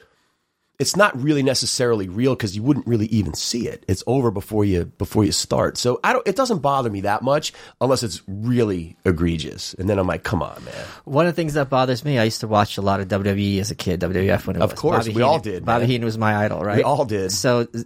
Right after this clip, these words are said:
Speaker 2: Ziggler got me tickets to Madison Square Garden. I hadn't seen wrestling in twenty-five years. And the fight dynamics were the same.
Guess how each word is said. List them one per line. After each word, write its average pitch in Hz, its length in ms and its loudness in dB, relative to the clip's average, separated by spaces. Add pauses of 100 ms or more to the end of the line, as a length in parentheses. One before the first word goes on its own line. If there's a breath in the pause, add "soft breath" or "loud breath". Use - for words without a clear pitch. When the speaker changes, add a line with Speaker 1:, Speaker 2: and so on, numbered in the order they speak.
Speaker 2:
Ziggler 123 760 0 (160)
got 120 220 4
me 120 100 -4
tickets 113 420 0
to 113 80 0
Madison 107 280 0
Square 107 240 -2
Garden. 101 300 0
I 95 60 -2
hadn't 110 160 -2
seen 110 180 -4
wrestling 107 340 2
in 101 400 -6
twenty-five 101 580 0
years. 98 400 -4 (500 loud breath)
And 127 260 2
the 123 60 -4
fight 160 300 0
dynamics 123 640 0
were 117 200 4
the 107 100 0
same. 117 600 -2